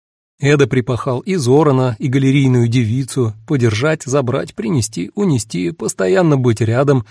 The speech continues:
восхищаться и сострадать. Сам он носился по залу как вихрь с лицом маньяка-убийцы. Ну, то есть вдохновенная сосредоточенность в его исполнении почему-то выглядела именно так. Через полтора часа все рисунки были развешаны.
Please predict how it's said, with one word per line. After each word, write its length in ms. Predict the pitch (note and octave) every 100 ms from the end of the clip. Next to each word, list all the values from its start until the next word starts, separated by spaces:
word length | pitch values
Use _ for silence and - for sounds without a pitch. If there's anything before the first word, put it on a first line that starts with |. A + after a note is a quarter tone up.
| _
восхищаться 880 | - C3+ C#3+ C3 G#2+ B2+ D#3+ - F3 - _ -
и 80 |
сострадать. 720 | E3+ C3 - A2+ G#2 G#2 - _ _ _ _ _
Сам 360 | - - A3+ G3
он 180 | F3+ B2+
носился 460 | D3+ - F3 D3
по 160 | A#2+ C3
залу 260 | C#3+ C#3+ A2+
как 180 | C#3+
вихрь 400 | C3+ C#3 C3+ B2+
с 100 | -
лицом 300 | B2+ A#2 C3
маньяка-убийцы. 1040 | A#2+ A#2+ A#2+ A#2 G#2+ A#2 A2+ G#2 - - - _ _ - _
Ну, 200 | G3 E3+
то 140 | B2+ C3+
есть 140 | G#2
вдохновенная 720 | A2 B2 - B2+ C3+ D#3+ C#3+
сосредоточенность 880 | A#2 B2+ B2 A#2+ A2+ F3 F3 E3+ -
в 20 |
его 240 | D3 D3+ D#3
исполнении 520 | - D3+ D3+ D3 D3
почему-то 380 | D3 - G3+ F#3+
выглядела 500 | D#3+ A#2+ C3 C#3+ D3
именно 440 | D3+ A2+ A2+ A#2
так. 320 | A2+ G#2 A2 - _ _ _ _
Через 240 | - B2+ A#2
полтора 400 | B2+ A#2+ A#2+ A#2
часа 380 | B2+ A2 F#3 F3+
все 220 | - G3+
рисунки 420 | F3 - E3 D3
были 240 | A#2+ B2
развешаны. 760 | A#2+ A2+ G#2+ A2 G#2+ - G2+ -